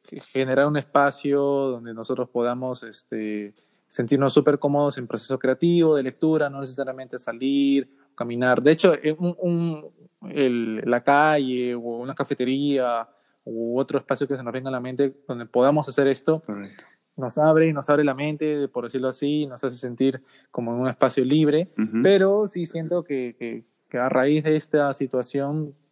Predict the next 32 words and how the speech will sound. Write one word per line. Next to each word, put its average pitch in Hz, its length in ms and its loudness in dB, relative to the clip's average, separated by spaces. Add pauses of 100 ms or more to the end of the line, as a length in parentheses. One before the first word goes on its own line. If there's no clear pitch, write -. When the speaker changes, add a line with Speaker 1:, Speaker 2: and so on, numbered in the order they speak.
(240)
Speaker 1:
construir 135 640 2
ese 147 260 2
concepto, 143 600 2 (100)
o - 340 -20
sea, 135 200 4
obvio, 175 420 2
el 151 180 -8
concepto 165 340 -2
de 180 60 2
hogar 156 240 0
sí 151 80 -8
lo 151 100 -4
tenemos, 135 380 -14 (300)
solamente 147 420 0
que 135 240 -2 (340)
de 131 240 -2
hacer 156 220 0
otras 151 260 0
cosas 151 560 0
que 117 280 -6
usualmente 135 480 -2
hacíamos 131 500 -2
afuera, 135 520 0
creo 120 280 -2
que 110 260 -6 (320)
ha 123 120 -2
sido 131 340 4
un, 127 280 0
un 143 340 -2
proceso 143 420 6
de, 120 320 2
de, 113 380 -8